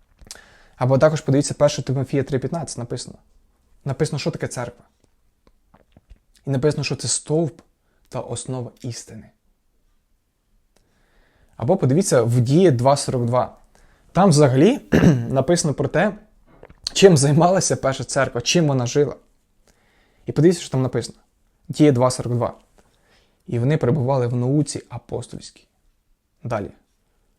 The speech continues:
«В спільноті братерській». Далі. «В ламанні хліба і в молитвах». Помітьте, саме перше, що тут є,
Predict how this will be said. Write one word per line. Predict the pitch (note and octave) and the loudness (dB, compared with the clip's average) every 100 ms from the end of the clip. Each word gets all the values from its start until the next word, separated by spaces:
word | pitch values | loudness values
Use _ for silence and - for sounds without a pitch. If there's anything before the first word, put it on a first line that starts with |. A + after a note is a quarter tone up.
| _ _ - | _ _ -14
«В | |
спільноті | - - B2+ C3 A#2+ | -10 -4 -2 -2 -4
братерській». | - A2 C3 C3+ - - _ _ _ | -8 -6 -8 -8 -16 -20 _ _ _
Далі. | B2+ B2+ A2 | -4 -2 -2
«В | B2 | -4
ламанні | A#2+ B2 B2 | -6 -6 -8
хліба | - C#3+ D3+ - - | -6 -2 -2 -4 -6
і | B2 | -6
в | |
молитвах». | A#2 A2+ A2 - _ _ _ _ _ _ _ _ _ - _ _ _ _ | -6 -8 -10 -16 _ _ _ _ _ _ _ _ _ -20 _ _ _ _
Помітьте, | D3 E3+ F#3 - _ _ _ _ - | 0 2 2 -4 _ _ _ _ -8
саме | - E3 F3+ E3 | -2 2 4 4
перше, | D#3+ E3 C3 | 2 2 -2
що | B2+ | -4
тут | A#2+ - | -6 -4
є, | C3+ G#3 | -2 -2